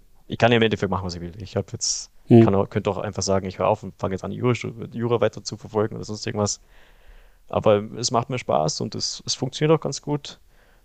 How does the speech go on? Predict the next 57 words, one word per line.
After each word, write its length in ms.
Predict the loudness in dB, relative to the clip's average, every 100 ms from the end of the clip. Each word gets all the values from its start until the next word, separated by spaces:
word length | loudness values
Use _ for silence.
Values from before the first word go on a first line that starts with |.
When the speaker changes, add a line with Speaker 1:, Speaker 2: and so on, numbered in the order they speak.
| -4
Speaker 1:
Äh, 420 | 2 4 4 0
ich 80 | -8
bin 120 | -6 -6
froh, 220 | 0 2
wenn 120 | 2
ich 100 | 0
mir 160 | 0 0
dadurch 280 | 0 -2
einige 520 | 0 0 2 2 2 0 _
von 160 | _ -4
den 160 | -4 -4 -10 _ -2
ganzen 240 | -2 0
Reparaturen 480 | -4 -2 -4 -4 -4
und 60 | -4
was 140 | -6
weiß 120 | -4
ich, 140 | -6 -6
was 100 | -8
sonst 200 | -8 -8
noch 60 |
so 100 | -8
ist, 300 | -4 -4 -4
zahlen 220 | 0 0 0
kann. 240 | -2 -4 -12 -20 -20 -20 _ _
Und 240 | -4 -4 -2
solange 400 | -4 0 0 -2
sich 80 | -6
das 120 | -8
in, 60 | -2
hält, 240 | 0 -2
in 200 | -8 -4
Grenzen 320 | 0 0 0
hält 240 | 0 0 -2
und 280 | -8 -8 -18 -20
so 180 | -8 -6
funktioniert, 520 | -4 -4 -2 -2 -2
bin 100 | -6
ich 140 | -6 -6
eigentlich 160 | -8
sehr 100 | -10
zufrieden, 320 | -12 -12 -12 -10
ja. 120 | -14 -16 -20 -20 -20 -20 -20 -20 -14 -14 _ _ -20 -20 -14
Speaker 2:
Die 240 | -6 2 4
Frage, 320 | 10 10 12
Entschuldigung, 400 | 10 12 12 12
muss, 180 | 10 10
muss, 180 | 8 10
muss 160 | 8
ich 60 | 10
wahrscheinlich 400 | 8 10 8 8
stellen, 320 | 4 6 6
aber, 180 | 4 2
aber 220 | 2 4
kann 140 | 6 8
man 100 | 8
davon 240 | 6 6
leben? 300 | 6 4 2